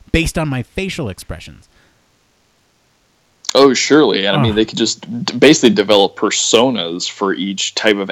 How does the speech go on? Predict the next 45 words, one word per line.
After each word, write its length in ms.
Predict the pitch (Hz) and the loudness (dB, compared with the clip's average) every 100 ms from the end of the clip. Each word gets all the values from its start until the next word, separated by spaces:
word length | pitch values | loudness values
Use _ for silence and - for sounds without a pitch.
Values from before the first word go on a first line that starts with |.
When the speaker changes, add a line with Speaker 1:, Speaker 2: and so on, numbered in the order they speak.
| - | -2
Speaker 2:
ad 400 | 90 101 98 85 | 0 0 -2 -4
they 140 | 82 | -4
run, 580 | 82 87 101 104 78 87 | -4 -2 0 -2 -6 -10
'cause, 140 | 98 | -8
I 40 | 95 | -6
mean, 220 | 92 92 | -6 -2
some 240 | 120 110 | 0 0
things 240 | 107 101 98 | 0 -4 -6
are 20 | |
gonna 140 | 98 | -8
be 80 | 87 | -8
successful 600 | - 85 - 104 - 82 | -8 -6 -2 -2 -2 -4
with 100 | 87 | -4
some 220 | 101 90 | -6 -6
people. 400 | - 117 110 87 | -4 -2 -2 -4
And, 60 | 90 | -6
I 20 | |
mean, 200 | 92 92 | -8 -10
think 260 | - 151 127 | -2 2 4
about 260 | 110 92 | 2 2
this 200 | 98 104 | 0 -4
could 140 | - 101 | -2 -2
even 260 | 92 85 | -2 -4
change 480 | - - 101 101 98 | -6 -2 -2 -2 -4
what 140 | 98 98 | -4 -4
a 60 | |
focus 400 | - 123 92 95 | 2 2 2 -2
group 200 | 107 80 | -4 -6
means. 760 | 82 92 117 113 76 73 85 - _ - - _ - | -8 -4 -2 -2 -4 -12 -10 -10 _ -20 -20 _ -2
It 140 | 113 | 0
could 180 | - 110 | 2 4
be 80 | 107 | 2
Speaker 1:
Yeah. 60 | |
Speaker 2:
just 200 | 98 92 - | 0 -4 -6
running 680 | 98 104 110 101 101 98 | 0 2 2 0 -2 -2
these 420 | 101 101 101 95 | -2 0 0 0
small 680 | - - - - 123 117 107 | -4 -4 -4 0 4 6 4
little 260 | 104 101 92 | 2 -2 -4
tests, 480 | - 117 110 - - | -2 2 2 0 -6
'cause, 160 | 131 | -4
I 60 | 143 | -2
mean, 220 | 127 117 | -2 -2
you 100 | 160 | 0
know 140 | 135 92 | 0 0
how, 280 | 90 87 | 0 -2